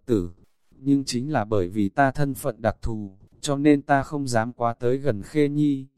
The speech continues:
sợ cho nàng mang đến nguy hiểm." Vệ huyền ở Lục Chí Minh trước mặt không có bất luận cái gì che giấu, bởi vì ngay từ đầu Lục Chí Minh liền biết hắn là ai. "Tiểu tử ngốc,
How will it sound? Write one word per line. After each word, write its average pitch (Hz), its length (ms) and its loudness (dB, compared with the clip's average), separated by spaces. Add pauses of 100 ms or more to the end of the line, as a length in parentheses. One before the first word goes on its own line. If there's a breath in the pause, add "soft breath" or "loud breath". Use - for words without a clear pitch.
(180)
sợ 120 280 0
cho 143 180 -2
nàng 110 320 -2
mang 135 220 0
đến 123 240 -2
nguy 156 140 6
hiểm." 131 260 2 (720)
Vệ 117 200 -2
huyền 107 240 0
ở 98 160 -4
Lục 101 220 -2
Chí 113 240 -2
Minh 143 240 2
trước 180 220 2
mặt 135 200 -2
không 143 260 -8
có 120 120 -8
bất 165 220 -6
luận 151 260 -4
cái 117 220 -2
gì 135 240 2
che 147 260 0
giấu, 117 400 0 (260)
bởi 101 220 0
vì 101 200 0
ngay 135 220 -2
từ 113 220 -2
đầu 104 180 0
Lục 104 220 -2
Chí 117 240 -4
Minh 143 320 0
liền 104 240 2
biết 165 200 8
hắn 135 260 -2
là 117 180 -2
ai. 139 360 -4 (600)
"Tiểu 107 180 2
tử 98 240 -4
ngốc, 151 220 -2